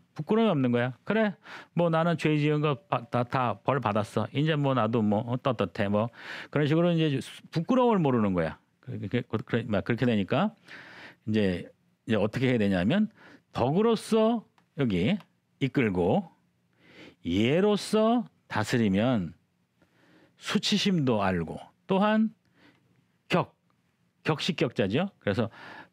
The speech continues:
잘못을 바로잡게 된다. 격식에 맞게 된다. 인간의 도리상에 맞게 행동한다. 오-, 인간의 어떤 도리? 올바른 도리. 일반의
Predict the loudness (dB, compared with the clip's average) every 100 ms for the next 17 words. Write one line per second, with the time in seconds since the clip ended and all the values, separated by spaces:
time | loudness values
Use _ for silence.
0 | _ -4 0 2 2 2 0 0 -4 -12
1 | -4 0 0 0 -2 -2 -4 -6 -8 -18
2 | -12 -4 -4 -2 -2 0 -2 -2 -2 -4
3 | -2 -2 0 0 -2 -6 -14 -18 -2 0
4 | 2 2 2 0 -2 0 0 2 0 0
5 | 0 0 -4 -4 -4 -4 -6 _ -2 0
6 | 0 0 0 0 0 -2 -4 -6 -10 -8
7 | -8 -8 -14 -16 -4 0 2 2 2 2
8 | 2 2 2 0 -4 -20 -20 -20 _ _
9 | 0 2 2 2 0 0 -2 -4 -12 _
10 | _ _ -6 -2 0 0 0 0